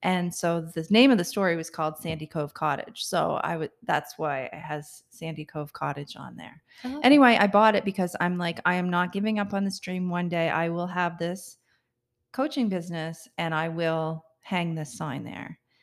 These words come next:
Speaker 1: And so that is where I have the sign. So th-, I would say to,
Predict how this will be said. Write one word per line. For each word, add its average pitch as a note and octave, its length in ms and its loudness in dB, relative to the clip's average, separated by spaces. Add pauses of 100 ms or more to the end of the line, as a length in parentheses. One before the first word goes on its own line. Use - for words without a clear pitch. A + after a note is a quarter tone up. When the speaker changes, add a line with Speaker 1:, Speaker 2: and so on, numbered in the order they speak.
(220)
Speaker 1:
And E3 180 -6
so E3 180 -10
that E3 240 -4
is E3+ 220 -8
where E3 420 -6 (220)
I E3 60 -8
have E3+ 280 -8
the G3 60 -12
sign. A#3+ 340 -2
So F3+ 160 -8
th-, E3+ 140 -10
I G3+ 80 4
would A#3+ 160 2
say G#3+ 480 -2
to, - 100 -8